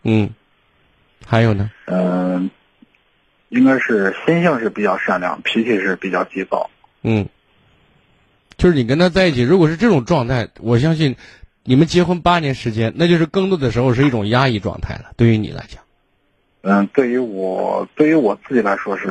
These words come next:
Speaker 2: 还是比较压抑的。
Speaker 1: 啊。
Speaker 2: 我这，我，我这人就是说平-，平时我脾气也是比较顺的，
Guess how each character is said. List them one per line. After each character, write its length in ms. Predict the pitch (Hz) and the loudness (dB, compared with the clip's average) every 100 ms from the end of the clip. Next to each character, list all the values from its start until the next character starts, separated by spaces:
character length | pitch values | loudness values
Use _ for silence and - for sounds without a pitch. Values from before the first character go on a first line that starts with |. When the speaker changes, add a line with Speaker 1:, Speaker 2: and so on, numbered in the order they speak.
| 92 | -4
Speaker 2:
还 220 | - 98 | -2 -2
是 120 | 101 | -4
比 160 | 95 98 | -6 -2
较 140 | 95 | -2
压 200 | 95 95 | 0 -2
抑 180 | 92 90 | -4 -10
的。 160 | 90 87 - | -10 -12 -4
Speaker 1:
啊。 300 | 107 98 - _ - - | -2 -2 -6 _ -20 -6
Speaker 2:
我 160 | - 226 | 0 2
这， 100 | 233 214 | 0 -2
我， 260 | 233 233 208 | 2 2 0
我 320 | 214 226 220 | -2 0 2
这 140 | - | 2
人 200 | - 131 | 0 -2
就 80 | 131 | -2
是 100 | 120 | -4
说 240 | - - - | -6 -12 -8
平-， 260 | - 123 117 - | -8 -8 -8 -6
平 200 | - 131 | 0 2
时 80 | 139 | 2
我 180 | 117 98 | 0 -2
脾 280 | - - 113 | -6 -8 -2
气 80 | 123 | 0
也 140 | 98 | 0
是 160 | 104 98 | -2 -4
比 100 | - | -4
较 60 | 98 - - - | -10 -10 -20 -12
顺 300 | - - 95 | -4 -4 -4
的， 160 | - | -8